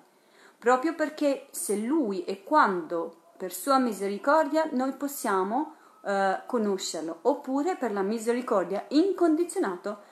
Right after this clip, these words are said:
di un puro devoto del Signore. Altrimenti è letteralmente impossibile poterlo conoscerlo.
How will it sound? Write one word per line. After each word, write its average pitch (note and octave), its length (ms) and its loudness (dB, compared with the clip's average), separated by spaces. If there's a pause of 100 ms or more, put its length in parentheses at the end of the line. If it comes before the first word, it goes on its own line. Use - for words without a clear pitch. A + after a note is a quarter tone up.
di G3+ 180 -6
un A3 160 -2
puro G#3+ 260 -4
devoto F3 460 -4
del F3+ 220 -8
Signore. E3 520 -8 (280)
Altrimenti C#4+ 680 4
è A3 100 2
letteralmente C#4 1000 0
impossibile A#3+ 880 -2 (200)
poterlo G3 680 -4 (260)
conoscerlo. E3 840 -4